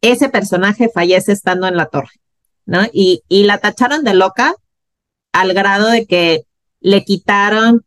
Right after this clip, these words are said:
su oportunidad de ella poder ser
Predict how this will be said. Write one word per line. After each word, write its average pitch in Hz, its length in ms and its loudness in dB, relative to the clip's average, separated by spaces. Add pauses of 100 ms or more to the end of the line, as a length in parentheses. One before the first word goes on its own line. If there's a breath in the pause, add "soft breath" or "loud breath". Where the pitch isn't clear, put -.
(420)
su 196 180 0
oportunidad 190 840 0
de 208 120 0
ella 202 220 -2
poder 180 380 0 (420)
ser 196 420 0